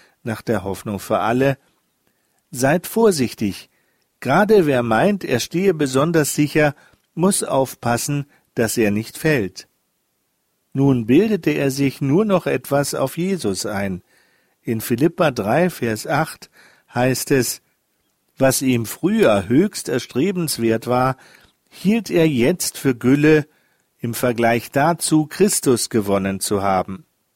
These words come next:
Seine Empfehlung in unserem Tagestext hat an Relevanz nichts verloren. Wenn ich manchem arroganten Zeitgenossen begegne,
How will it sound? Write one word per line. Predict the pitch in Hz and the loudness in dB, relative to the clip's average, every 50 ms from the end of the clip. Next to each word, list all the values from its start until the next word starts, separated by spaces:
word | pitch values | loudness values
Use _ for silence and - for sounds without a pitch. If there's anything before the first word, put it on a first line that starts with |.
| _ _ _ _ _ _ _ _ _ _ _ _ _ _ _ _ | _ _ _ _ _ _ _ _ _ _ _ _ _ _ _ _
Seine | _ 117 117 113 110 110 117 - | _ -2 0 0 0 0 -2 -4
Empfehlung | 120 113 107 - - - 160 196 196 165 139 139 151 151 - - - _ _ _ _ _ | -6 -8 -8 -6 -2 0 0 0 2 2 2 0 0 -2 -4 -8 -18 _ _ _ _ _
in | - 123 123 | -6 -6 -4
unserem | 139 127 123 120 113 113 113 113 - | -4 -4 -6 -4 -2 -2 -2 -2 -2
Tagestext | - 127 160 190 208 185 170 143 - - - 139 143 151 - - - - _ _ _ _ _ _ _ | 0 0 2 2 2 0 0 -2 -2 -2 -2 -2 -2 -2 -4 -8 -12 -14 _ _ _ _ _ _ _
hat | _ - 156 156 208 | _ -6 -6 -4 -2
an | 190 175 175 | -2 0 0
Relevanz | 180 175 165 147 117 104 104 101 101 113 123 - - - | 2 2 2 0 2 2 2 2 2 0 -2 -6 -6 -4
nichts | 120 110 101 - - - - | -4 -6 -6 -6 -8 -12 -8
verloren. | - 127 123 131 143 151 156 147 127 113 101 101 120 - _ _ _ _ _ _ _ _ _ _ _ _ _ _ _ _ - | -6 -4 0 0 2 2 2 2 0 -2 -4 -6 -8 -12 _ _ _ _ _ _ _ _ _ _ _ _ _ _ _ _ -4
Wenn | 123 123 123 | -4 -2 0
ich | 123 113 - - 123 | -2 -2 -4 -6 -4
manchem | 120 120 147 196 220 196 - - 147 135 135 | -2 0 0 0 -2 -4 -4 -4 -4 -4 -2
arroganten | - 127 123 123 123 123 127 143 165 180 160 - 139 117 | -4 -2 -2 -2 -2 0 -2 -2 -2 -2 -4 -8 -10 -8
Zeitgenossen | - - 135 139 180 180 - - 127 117 117 120 117 - - 135 123 | -4 -2 0 0 -2 -2 -4 -6 -4 -2 -2 -2 -2 -2 -6 -4 -4
begegne, | 127 120 127 135 135 135 - 143 143 139 127 | -4 -2 -2 -2 -4 -2 -2 -2 -2 -2 -2